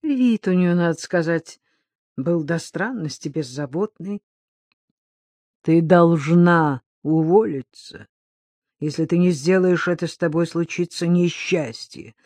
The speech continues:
Попыталась подлить масло в огонь Овенга, но Сухих только отмахнулась. Я поняла, поняла.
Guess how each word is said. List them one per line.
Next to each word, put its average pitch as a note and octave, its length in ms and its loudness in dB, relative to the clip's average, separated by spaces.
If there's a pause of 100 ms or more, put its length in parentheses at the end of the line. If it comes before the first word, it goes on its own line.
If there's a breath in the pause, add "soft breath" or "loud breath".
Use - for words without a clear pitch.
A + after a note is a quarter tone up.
(200 soft breath)
Попыталась F3+ 800 -10
подлить D3+ 460 -8
масло D3 360 -6
в C#3+ 60 -8
огонь D3+ 320 -4
Овенга, E3+ 400 -2
но D#3+ 260 -2 (460)
Сухих - 420 -6
только D#3+ 320 -4
отмахнулась. A#3 880 -8 (380)
Я F#4+ 140 2
поняла, B3+ 340 0
поняла. C#3 420 -10